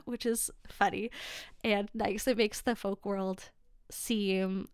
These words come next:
smaller than it actually is when you're touring all over, but it's really nice to bump into people. Um,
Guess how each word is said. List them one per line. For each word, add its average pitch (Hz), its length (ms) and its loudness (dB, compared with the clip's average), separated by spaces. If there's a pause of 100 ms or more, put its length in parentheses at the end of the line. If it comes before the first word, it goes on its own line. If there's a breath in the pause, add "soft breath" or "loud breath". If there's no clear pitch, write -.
(140)
smaller 202 880 2 (280)
than 208 240 -2
it - 260 -8 (420)
actually - 480 -6
is 131 260 -2
when 214 120 0
you're 196 140 0
touring 226 600 6
all 196 200 4
over, 185 280 2
but 190 120 0
it's - 180 -4
really 196 160 0
nice 180 280 0
to 185 300 -2 (640 soft breath)
bump 202 240 4
into 190 320 0
people. 180 580 -2 (460 loud breath)
Um, 190 380 -4